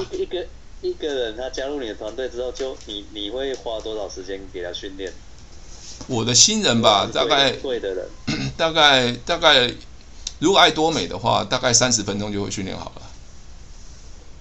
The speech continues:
Speaker 1: 三十分钟，然后他就完全都独立了，你都不用管他了。
Speaker 2: 就，就训练好，还能不能独立还不知道，要训练好。
Speaker 1: 嗯哼。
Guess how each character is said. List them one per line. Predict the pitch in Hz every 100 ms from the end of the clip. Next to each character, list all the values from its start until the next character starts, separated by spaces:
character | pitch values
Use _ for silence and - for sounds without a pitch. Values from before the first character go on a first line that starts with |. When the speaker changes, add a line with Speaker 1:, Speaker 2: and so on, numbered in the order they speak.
| -
Speaker 1:
三 | - 151 147
十 |
分 | 131 135
钟， | 131 135
然 | 123
后 | 123
他 | 127
就 | 131
完 | 113 107
全 | 107
都 | 107
独 | 104 101
立 | 101 110
了， | 92
你 | -
都 | 104
不 | 101
用 | 101 98
管 | 92 90
他 |
了。 | 87 87 87 - -
Speaker 2:
就， | - 160 156 139 131
就 | 180 175 147
训 | - 196
练 | 160 160
好， | 120 110 87
还 | 90 - 135 - - -
能 | 139
不 | 160
能 | 175
独 | 131 120
立 | 139
还 | 107
不 | 92
知 | 117 101
道， | 107
要 | 101
训 | 113 151
练 | 135 110
好。 | 95 78 - - - - - - - - - - - - - -
Speaker 1:
嗯 |
哼。 | 95 92